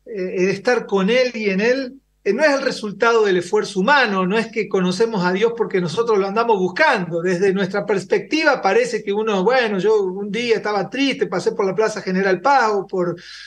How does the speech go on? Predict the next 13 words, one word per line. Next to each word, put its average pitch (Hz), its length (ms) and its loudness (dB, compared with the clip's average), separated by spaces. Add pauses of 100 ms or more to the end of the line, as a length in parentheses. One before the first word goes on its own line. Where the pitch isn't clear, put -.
(100)
por 175 160 0
donde 196 280 2
sea, 269 500 2
alguien 214 480 0
me 196 80 0
habló, 254 440 4
alguien 208 300 0
me 196 80 0
invitó 220 560 0
y 226 80 0
ese 208 240 0
día 226 240 2
yo 202 300 2